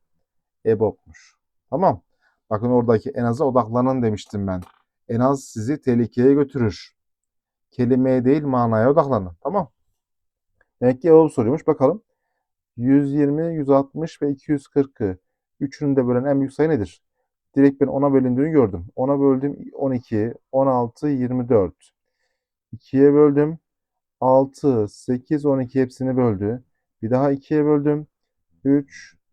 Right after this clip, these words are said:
dört, altı hepsini böldü. Sonra bakın hem üçe hem dörde hem altıyı bölen ortak bir sayı yoktur. Burada kalabilirim artık. O zaman ebop ne oldu gençler? On çarpı iki çarpı iki yani kırk oldu. Hepsini bölen en büyük sayı kırk.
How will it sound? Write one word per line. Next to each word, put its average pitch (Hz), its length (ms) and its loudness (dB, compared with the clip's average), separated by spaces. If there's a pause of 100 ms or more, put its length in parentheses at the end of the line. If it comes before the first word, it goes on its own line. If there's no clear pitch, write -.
(240)
dört, 135 460 0 (140)
altı 139 580 0
hepsini 120 540 -6
böldü. 110 480 0 (420)
Sonra 175 300 2
bakın 131 220 -2
hem 160 160 -4
üçe 143 180 -2
hem 147 220 -6
dörde 127 180 2
hem 147 140 -4
altıyı 139 340 -4
bölen 117 200 -2
ortak 143 560 -2
bir 156 60 -10
sayı 165 300 -6
yoktur. - 400 -2 (500)
Burada 156 240 2
kalabilirim 135 460 4
artık. 87 320 -10 (440)
O 135 60 -2
zaman 147 220 4
ebop 151 220 4
ne 185 60 0
oldu 151 160 4
gençler? 123 500 -2 (600)
On 160 300 2
çarpı 117 600 -2
iki - 340 -8
çarpı 131 400 0
iki 139 200 -4
yani 139 420 0 (460)
kırk 143 300 -2
oldu. 92 260 -4
Hepsini 143 380 -4
bölen 123 140 0
en 139 60 2
büyük 127 140 -4
sayı 170 200 -2
kırk. - 340 -12